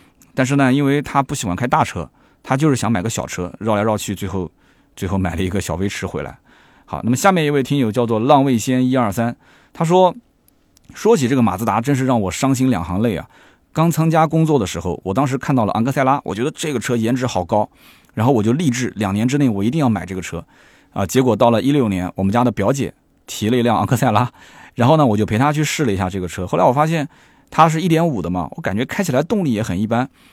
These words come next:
而且坐在后排的时候空间也一般，然后呢，感觉后备箱空间也很一般，所以整体我对这个车就有点，有点失望。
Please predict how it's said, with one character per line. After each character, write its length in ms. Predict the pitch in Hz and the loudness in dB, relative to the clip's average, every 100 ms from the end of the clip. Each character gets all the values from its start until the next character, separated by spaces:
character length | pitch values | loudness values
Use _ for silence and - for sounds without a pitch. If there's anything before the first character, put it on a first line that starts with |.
| _ _ | _ _
而 160 | - 170 | -2 0
且 100 | 156 | 2
坐 140 | 147 | 2
在 100 | 170 | 2
后 140 | 156 190 | 2 2
排 140 | 117 | 2
的 60 | 107 | -2
时 100 | 101 | -4
候 80 | 101 | -4
空 180 | - | -2
间 160 | 170 180 | 0 0
也 140 | 139 | -2
一 80 | 92 | -4
般， 240 | 92 95 - _ _ - _ | -4 -4 -4 _ _ -20 _
然 160 | - 127 | -2 2
后 80 | 175 | 4
呢， 140 | 160 | 2
感 120 | 143 | 2
觉 80 | 101 | 2
后 140 | 131 202 | 2 2
备 80 | |
箱 140 | 180 208 | 2 2
空 160 | 175 | 2
间 180 | 151 139 | 2 2
也 160 | 113 123 | 0 0
很 180 | 151 104 | 0 0
一 60 | |
般， 260 | 101 101 139 | -2 -4 -4
所 120 | 247 | -6
以 40 | 269 | -6
整 180 | - 240 | -2 -2
体 140 | 185 | 0
我 100 | 127 | 0
对 80 | 175 | 0
这 100 | 208 | 0
个 60 | |
车 180 | 175 196 | 0 0
就 140 | 185 185 | 0 2
有 100 | 190 | 2
点， 240 | 170 113 - _ _ - | 2 -2 -6 _ _ -2
有 80 | |
点 120 | 220 175 | 0 2
失 220 | - 254 | 0 2
望。 180 | 277 | 2